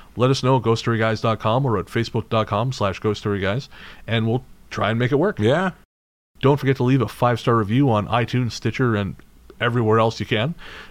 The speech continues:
Speaker 1: It just helps get some visibility on the show and,
Speaker 2: Yeah.
Speaker 1: uh, helps attract more eyes.
Speaker 2: Absolutely.
Speaker 1: Thanks again to our musical guest, Montesquieu, for his song Darkstone. You can find him online at montesquieu dot bandcamp dot com or via the link in our show notes.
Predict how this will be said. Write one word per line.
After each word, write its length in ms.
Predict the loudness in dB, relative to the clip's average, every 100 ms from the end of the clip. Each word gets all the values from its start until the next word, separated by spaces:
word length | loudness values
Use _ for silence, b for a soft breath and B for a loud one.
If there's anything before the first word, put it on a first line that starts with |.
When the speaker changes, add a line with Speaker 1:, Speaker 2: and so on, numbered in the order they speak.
| B
Speaker 1:
It 80 | -2
just 220 | -2 0
helps 220 | -2 0
get 180 | -2 0
some 140 | -2
visibility 440 | -2 2 2 4 4
on 140 | 2
the 80 | 0
show 300 | 2 2 2
and, 240 | 0 2
Speaker 2:
Yeah. 60 | 2
Speaker 1:
uh, 60 |
helps 220 | 2 -2 -2
attract 300 | -2 0 0
more 160 | -2
eyes. 200 | -4 -6 -6
Speaker 2:
Absolutely. 560 | -4 -6 -6 -6 -8 -14 -20 -20 _ _ _
Speaker 1:
Thanks 300 | -2 -2 0
again 220 | 0 0
to 100 | 2
our 80 | 2
musical 340 | 2 0 -2 0
guest, 300 | 0 0 -2
Montesquieu, 720 | 0 0 -2 -4 -4 -2 -4 -8
for 160 | -6 -4
his 120 | -2
song 320 | 0 0 0 -6 -12 0
Darkstone. 560 | 0 0 -2 -4 -4 -8 B B B B
You 60 | -2
can 80 | 0
find 260 | 2 2
him 100 | 2
online 400 | 2 2 0 0
at 100 | -2
montesquieu 580 | -2 0 0 -2 -4 -2 0
dot 200 | -2 -2
bandcamp 440 | -4 -2 -4 -4
dot 180 | -4 -2
com 340 | -2 0 -2 0
or 200 | 0 2
via 200 | 0 -2
the 80 |
link 180 | -2 -4
in 60 | -4
our 100 | -4
show 180 | -2 -2
notes. 320 | -2 -6